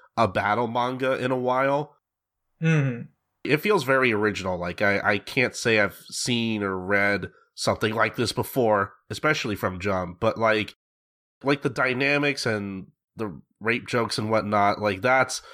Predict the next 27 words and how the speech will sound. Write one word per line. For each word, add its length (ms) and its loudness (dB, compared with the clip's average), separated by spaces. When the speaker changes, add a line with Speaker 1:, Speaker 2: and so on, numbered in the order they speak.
Speaker 1:
that's 220 0
gonna 220 0
be 120 -2
something 460 2
in 100 4
the 100 0
future 420 2
where 520 2
if 200 -2
this 280 0
series 360 2
becomes 480 0
any 220 0
kind 260 0
of 80 -2
successful, 640 -2
like, 240 0
that's 280 0
just 200 -4
gonna 180 -4
be, 320 -2
that's 160 -2
gonna 180 0
suck 360 -2
down 220 0
the 80 -2
line 460 0